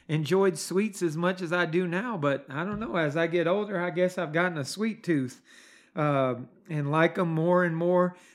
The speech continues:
than I used to. Used to be, I'd rather have an extra piece of, of chicken or another burger or more whatever, uh,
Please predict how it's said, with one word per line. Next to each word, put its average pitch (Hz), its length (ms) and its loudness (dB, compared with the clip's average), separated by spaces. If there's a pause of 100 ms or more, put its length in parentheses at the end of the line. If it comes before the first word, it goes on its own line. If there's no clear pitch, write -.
than 170 260 0
I 185 80 4
used 214 320 0
to. 170 80 2
Used 170 320 -2
to 175 60 -6
be, 170 240 2
I'd 170 220 2
rather 156 460 2 (280)
have 160 220 2
an 156 100 0
extra 170 340 0
piece 180 340 -2
of, 143 280 -2 (300)
of 147 220 -4
chicken 196 500 0
or 139 460 0
another 147 520 2
burger 170 840 2
or 131 40 -2
more 160 520 2 (340)
whatever, 165 760 0 (340)
uh, 143 480 -2